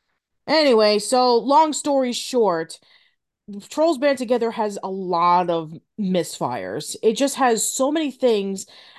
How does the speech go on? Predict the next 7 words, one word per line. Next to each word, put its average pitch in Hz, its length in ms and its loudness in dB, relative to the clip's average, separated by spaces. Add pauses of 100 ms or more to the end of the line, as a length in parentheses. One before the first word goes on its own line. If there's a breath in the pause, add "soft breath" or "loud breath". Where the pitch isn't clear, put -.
(120)
that 196 500 4 (300)
just 240 320 -4
fall 233 220 0
flat 202 800 0
that 185 340 -2 (100)
I 202 120 -6
cannot 233 500 -4